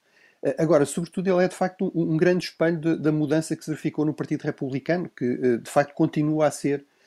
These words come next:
e cada vez mais é, até o partido de Trump. O J D Vance começou por ser um crítico de Trump, a partir da direita, eh, mudou completamente de posição, foi muito atacado, muito criticado por isso. Agora, a verdade é que isso parece ter sido o preço, por um lado, para ele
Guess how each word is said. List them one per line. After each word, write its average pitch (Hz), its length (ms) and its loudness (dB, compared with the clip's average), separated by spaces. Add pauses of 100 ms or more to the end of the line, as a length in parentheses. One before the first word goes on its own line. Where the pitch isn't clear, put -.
(180)
e 120 140 -2
cada 143 240 4
vez 127 180 0
mais 135 300 0
é, 135 100 0
até 143 220 -2
o 139 80 -4
partido 143 340 -4
de - 80 -16
Trump. 156 300 -4
O 117 80 -4
J 131 160 0
D 139 120 4
Vance 131 320 -2
começou 131 320 -2
por 135 120 -14
ser 135 180 0
um 135 140 0
crítico 156 480 0
de - 100 -20
Trump, - 300 0
a 117 60 -2
partir 110 340 -4
da 117 100 0
direita, 120 500 0 (460)
eh, 135 300 6
mudou 147 340 4
completamente 139 540 0
de - 80 -20
posição, 127 400 -2
foi 135 180 0
muito 160 400 0
atacado, 139 580 2
muito 131 200 -2
criticado 135 460 -2
por - 140 -10
isso. 180 240 -4
Agora, 147 240 2
a 156 60 4
verdade 151 380 2
é 165 40 0
que - 140 -12
isso - 140 -12
parece 160 240 2
ter 170 100 0
sido 160 240 -4
o 151 60 -4
preço, 156 440 -2
por 139 120 -2
um 139 80 0
lado, 139 260 2
para 123 140 -2
ele 120 180 0